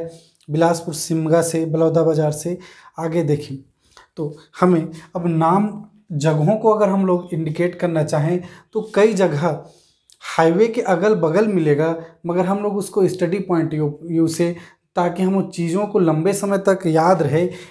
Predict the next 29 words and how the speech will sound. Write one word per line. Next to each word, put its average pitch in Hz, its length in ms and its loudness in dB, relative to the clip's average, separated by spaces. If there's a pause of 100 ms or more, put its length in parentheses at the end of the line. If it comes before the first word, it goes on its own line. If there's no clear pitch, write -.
(120)
इसलिए 208 320 -2
हम 190 180 0
उन 208 200 2
जगहों 160 380 2
को 214 160 -6
कहाँ 175 260 -2
पे 220 120 -4
ले 220 120 2
आएंगे, 180 340 0 (320)
नेशनल 196 500 2
हाईवे 170 380 2
पे 208 180 -2
ला 165 200 6
के 160 160 -4
याद 156 240 2
करने 151 260 2
की 147 160 -6
कोशिश 180 440 -6 (320)
करेंगे। 147 400 2 (240)
तो 170 80 -4
अगर 165 260 0
देखें 165 460 0 (160)
तो 175 260 -8
ताला 165 360 2
गांव, 180 300 -2 (1600)
ताला, 156 340 4 (760)
ताला 156 340 2
गांव 151 260 2
मिलेगा 170 420 0